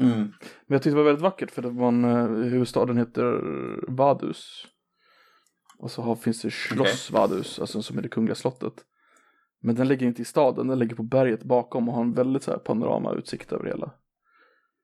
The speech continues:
Speaker 1: Okej.
Speaker 2: Precis som ett, eh, slott ska vara. Jag vet inte vad man ska säga om, om Liechtenstein, förutom att det var, det är uppe i Alperna, det, så det var jättevackert, jättetyskt, allting ser tyskt ut förutom att det var lite mer cash, liksom.
Speaker 1: Mm.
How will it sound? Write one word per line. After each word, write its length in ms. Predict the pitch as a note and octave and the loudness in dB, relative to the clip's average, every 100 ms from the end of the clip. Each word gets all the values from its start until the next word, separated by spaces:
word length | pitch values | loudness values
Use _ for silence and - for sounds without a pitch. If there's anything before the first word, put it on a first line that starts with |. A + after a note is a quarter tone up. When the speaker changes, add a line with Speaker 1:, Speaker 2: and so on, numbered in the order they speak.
| _ _ _ _ _ _ | _ _ _ _ _ _
Speaker 1:
Okej. 200 | - D#3 | -4 -2
Speaker 2:
Precis 260 | - - A2+ | -2 -6 -8
som 100 | - | -6
ett, 320 | - - - | -8 -12 -14
eh, 200 | - - | -10 -10
slott 360 | - - - - | -12 -12 -12 -10
ska 220 | - - | -12 -8
vara. 120 | - - - - - | -8 -8 -14 -16 0
Jag 120 | C3+ | 4
vet 40 | |
inte 40 | G#3+ | 6
vad 80 | A3+ | 4
man 80 | |
ska 100 | E3 | 0
säga 360 | D3 C#3+ C3 E3+ | 0 4 6 6
om, 320 | C#3+ C3 B2 | 4 2 0
om 300 | A#2+ B2 B2 | 0 0 0
Liechtenstein, 400 | B2+ C3 B2 B2 | 0 -2 -4 -2
förutom 260 | - A#2+ A#2 | -2 -2 -2
att 60 | |
det 60 | B2+ | 0
var, 340 | B2 G#2+ - - - - | 2 2 0 -6 -8 0
det 60 | C#3 | 2
är 40 | |
uppe 160 | C#3+ A#2 | 4 4
i 20 | |
Alperna, 440 | - E3+ - C#3 | 4 2 -4 -6
det, 200 | D3+ A#2+ | -4 -6
så 140 | - C3 | -2 0
det 60 | |
var 200 | A#2+ A2 | 2 2
jättevackert, 760 | A#2 A#2+ A#2+ D3 B2+ B2+ - - _ _ _ _ _ - C3 | 0 -2 -2 -2 -4 -6 -10 -20 _ _ _ _ _ -16 -6
jättetyskt, 720 | C3+ C#3 A#2+ - C3 - - - | -2 -2 -4 -6 -8 -10 -12 -6
allting 300 | A#2 - A#2+ | -6 -8 -12
ser 160 | C3 - - | -10 -12 -12
tyskt 380 | - - - | -12 -12 -8
ut 200 | C3+ A2+ | -8 -8
förutom 440 | - - C3+ C3 C3 | -12 -6 -6 -4 -8
att 80 | B2 | -6
det 60 | |
var 100 | B2 | -4
lite 200 | B2+ - | -4 -4
mer 280 | - - D#3 - _ _ _ _ _ _ | -4 -4 -8 -16 _ _ _ _ _ _
cash, 200 | - C3+ - | -4 -4 -6
liksom. 220 | - - - _ _ _ _ _ _ _ _ _ _ _ _ _ | -10 -12 -16 _ _ _ _ _ _ _ _ _ _ _ _ _
Speaker 1:
Mm. 220 | B2 A2+ | -4 -4